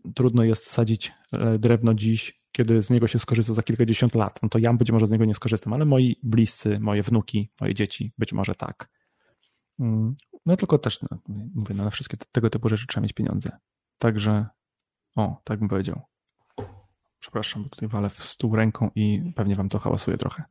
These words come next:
Powiedzmy, że buduję schron, na który muszę mieć pozwolenie. Jak uchronić się przed ewentualnym przejęciem go przez państwo, gminy na cele ochrony lokalnej ludności? Mm. Nie wiem, dlaczego się tego obawiasz.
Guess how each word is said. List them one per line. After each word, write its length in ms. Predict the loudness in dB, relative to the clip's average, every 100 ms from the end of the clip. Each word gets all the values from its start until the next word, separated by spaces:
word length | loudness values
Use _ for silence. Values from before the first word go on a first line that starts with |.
| _ _ 4
Powiedzmy, 360 | 10 12 12
że 100 | 12
buduję 300 | 12 12 12
schron, 360 | 10 4 0 2
na 100 | 2
który 220 | 4 6
muszę 240 | 8 8 8
mieć 180 | 8 8
pozwolenie. 600 | 6 10 10 8 2 -4 -14 _
Jak 280 | 2 2 4
uchronić 360 | 2 6 6 6
się 60 |
przed 220 | 4 0 -2
ewentualnym 420 | 2 4 6 8 8
przejęciem 360 | 6 4 6
go 100 | 4
przez 180 | 2 -2
państwo, 520 | 2 2 2 0 -2
gminy 380 | 0 4 4 4
na 100 | 2
cele 240 | 0 0 0
ochrony 340 | 0 2 2
lokalnej 380 | 2 0 0 0
ludności? 640 | 0 0 -2 -4 -8 -10 -10 _ -6
Mm. 340 | 0 2 0 -4 _ _ _ _ _ _ _ _ -18 -14 -14 -14 _ -8
Nie 300 | 2 6 6
wiem, 240 | 4 2
dlaczego 400 | 2 2 2 2
się 100 | 2
tego 200 | 2 0
obawiasz. 600 | 2 4 2 0 -8 -12